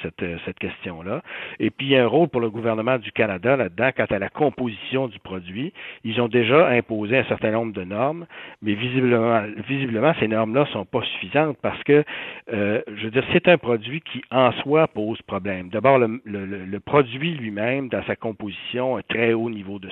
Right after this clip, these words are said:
sucre, par exemple, vise des jeunes et vise des jeunes qui, je veux dire, faisons non pas, il faut pas se, se, se, se fermer les yeux, là, faut pas se mettre la tête dans le sable.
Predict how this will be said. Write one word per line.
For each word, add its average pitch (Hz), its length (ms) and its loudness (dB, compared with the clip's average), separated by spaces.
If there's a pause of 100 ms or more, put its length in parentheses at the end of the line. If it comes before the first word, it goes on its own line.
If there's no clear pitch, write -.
sucre, - 220 -12
par 90 160 -8
exemple, 107 420 -8 (320)
vise 135 360 0
des 104 200 0
jeunes 135 340 2
et 113 200 -2
vise 156 420 0
des 107 200 0
jeunes 135 360 2
qui, 131 400 -6 (560)
je - 100 -8
veux 98 80 -2
dire, 101 240 2 (380)
faisons 104 240 0
non 98 200 -4
pas, 131 180 2 (120)
il 92 120 -2
faut 104 120 0
pas 101 160 0
se, 98 160 -2
se, 87 240 -6
se, 82 300 -8
se 90 60 -8 (180)
fermer 95 260 0
les 92 80 -4
yeux, 110 340 4
là, 107 120 2
faut 104 120 -4
pas 104 140 0
se - 100 -6
mettre 113 160 -2
la 87 100 -2
tête 107 220 0
dans 90 120 -6
le 90 120 -8
sable. 139 240 6